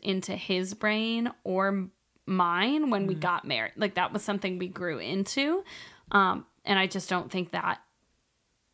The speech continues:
Speaker 1: this generation
Speaker 2: Society
Speaker 1: of
Speaker 2: has,
Speaker 1: women
Speaker 2: like,
Speaker 1: is, like,
Speaker 2: caught up.
Speaker 1: really, like, has a balance of, like, going out and working, but then feeling like they run
Speaker 2: That
Speaker 1: their
Speaker 2: is so
Speaker 1: household.
Speaker 2: interesting. It's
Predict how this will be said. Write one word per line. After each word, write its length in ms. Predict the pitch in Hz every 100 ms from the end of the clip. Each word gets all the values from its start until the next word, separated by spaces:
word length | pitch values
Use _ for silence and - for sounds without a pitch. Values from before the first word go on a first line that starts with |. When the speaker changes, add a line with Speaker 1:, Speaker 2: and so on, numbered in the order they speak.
| _ -
Speaker 1:
this 420 | 185 190 190 - -
generation 360 | 196 190 190 190
Speaker 2:
Society 300 | 147 147 147
Speaker 1:
of 60 |
Speaker 2:
has, 80 | -
Speaker 1:
women 60 | 226 202
Speaker 2:
like, 80 | 202
Speaker 1:
is, 60 |
like, 140 | 208 196
Speaker 2:
caught 40 | 139
up. 40 |
Speaker 1:
really, 240 | 208 214 202
like, 280 | 185 180 - - - - _ _ _ _ _ - -
has 480 | - 208 196 190 190
a 100 | 185
balance 600 | 170 170 175 131 185 -
of, 140 | 175 180
like, 240 | 170 175
going 280 | 196 180 180
out 120 | 175
and 100 | -
working, 380 | 180 175 175 175
but 120 | 170
then 120 | 180 170
feeling 260 | 175 180
like 200 | 175 170
they 120 | 180 175
run 420 | 170 175 185 190
Speaker 2:
That 60 |
Speaker 1:
their 80 | 294
Speaker 2:
is 100 | -
so 80 | 185
Speaker 1:
household. 560 | 180 160 165 175 175 160
Speaker 2:
interesting. 800 | 185 196 175 - 143 139 135 -
It's 180 | -